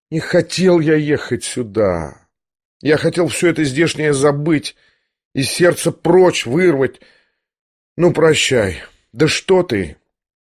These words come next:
Говоря, князь в рассеянности опять было захватил в руки со стола тот же ножик, и опять Рогожин его вынул у него из рук и бросил на стол.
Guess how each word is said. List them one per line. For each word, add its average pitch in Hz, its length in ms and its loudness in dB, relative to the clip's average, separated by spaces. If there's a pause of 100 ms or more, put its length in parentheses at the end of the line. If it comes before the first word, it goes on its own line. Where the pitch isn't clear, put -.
(240)
Говоря, 135 380 2
князь 143 380 -2
в 117 40 -4
рассеянности 127 640 -2
опять 127 320 0
было 123 240 0
захватил 113 540 -4
в 98 80 -6
руки 120 280 -8
со - 180 -8
стола 117 400 0
тот 117 240 -4
же 101 140 -2
ножик, 123 420 -2 (280)
и 135 80 0
опять 151 420 2
Рогожин 127 480 0
его 127 260 2
вынул 127 400 -2
у 120 80 -2
него 120 240 0
из 101 140 -2
рук 135 220 -6
и 110 40 -6
бросил 117 380 -2
на 117 140 -2
стол. 87 400 -6